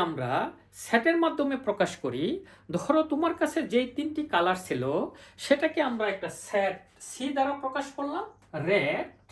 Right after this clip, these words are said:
ব্লু, পিঙ্ক।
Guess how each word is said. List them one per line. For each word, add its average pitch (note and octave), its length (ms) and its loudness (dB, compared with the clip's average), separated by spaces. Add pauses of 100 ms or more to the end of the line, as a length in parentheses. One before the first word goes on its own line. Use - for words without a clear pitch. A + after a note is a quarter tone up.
(2500)
ব্লু, G#3+ 360 0 (2500)
পিঙ্ক। C#3+ 360 0